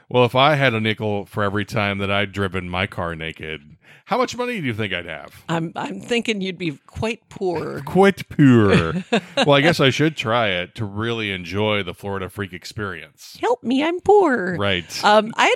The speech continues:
Speaker 2: a friend in graduate school, actually, Wayne, uh, last name undisclosed,
Speaker 1: Hmm.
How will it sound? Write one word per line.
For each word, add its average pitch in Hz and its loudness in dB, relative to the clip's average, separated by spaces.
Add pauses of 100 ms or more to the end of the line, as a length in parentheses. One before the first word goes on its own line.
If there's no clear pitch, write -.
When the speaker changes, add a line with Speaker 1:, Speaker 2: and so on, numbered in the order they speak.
Speaker 2:
a - -20
friend 285 4
in 254 0
graduate 202 4
school, 143 2
actually, 156 2
Wayne, 147 -2 (320)
uh, 143 4 (360)
last 202 2
name 190 2
undisclosed, 170 2
Speaker 1:
Hmm. 107 -8